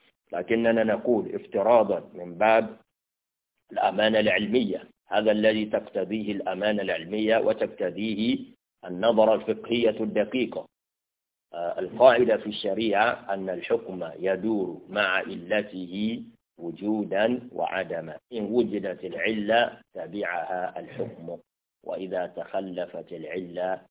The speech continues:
لم يوجد الحكم. فالسند محرم لماذا؟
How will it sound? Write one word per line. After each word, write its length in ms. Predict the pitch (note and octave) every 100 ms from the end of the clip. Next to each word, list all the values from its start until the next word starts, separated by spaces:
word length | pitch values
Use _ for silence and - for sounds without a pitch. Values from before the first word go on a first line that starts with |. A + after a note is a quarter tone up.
| _ _ _
لم 300 | E2 F2 E2
يوجد 460 | F#2+ F2 E2+ E2
الحكم. 520 | E2 - - - - - _ _ _ _ _
فالسند 1500 | E2+ E2 D#2+ - _ _ _ _ _ - - A2 A#2+ A#2+ - F#2
محرم 640 | F2 G#2+ A2+ A2+ C3 B2+
لماذا؟ 800 | F2+ F2+ G#2+ G#2+ A2 B2 - -